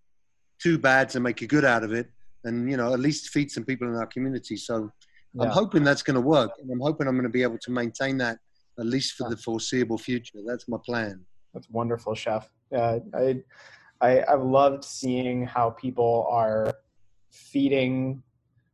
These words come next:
Speaker 2: feeding the industry right now. You know, and I think our job, you know, my job from, I'm just an eater like everybody else. And, um, I've, I've loved every opportunity to, you know, buy takeout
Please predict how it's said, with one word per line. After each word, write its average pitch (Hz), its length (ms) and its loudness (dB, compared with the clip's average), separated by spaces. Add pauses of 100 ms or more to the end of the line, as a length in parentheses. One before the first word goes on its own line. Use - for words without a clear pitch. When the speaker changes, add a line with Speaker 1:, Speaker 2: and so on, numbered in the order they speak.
(300)
Speaker 2:
feeding 143 320 4
the 123 260 -2
industry 120 1000 -6
right 107 280 -4
now. 104 520 -6
You 131 60 -6
know, 127 120 0
and 123 100 -2
I 139 80 2
think 135 340 -4
our 147 200 8
job, 120 440 0
you 120 60 -4
know, 120 100 -6
my 135 260 4
job 117 540 -2 (140)
from, 123 500 0 (520)
I'm 143 120 0
just 139 200 -4
an 123 180 -6
eater 135 360 2
like 123 220 -2
everybody 117 440 -2
else. 127 540 2
And, 117 480 -4 (180)
um, 120 560 -2 (480)
I've, 131 280 2
I've 139 200 2
loved 131 400 2
every 147 260 6
opportunity 127 640 0
to, 123 220 -10
you 120 400 -6
know, 120 140 -4
buy 110 560 -2 (140)
takeout 135 500 2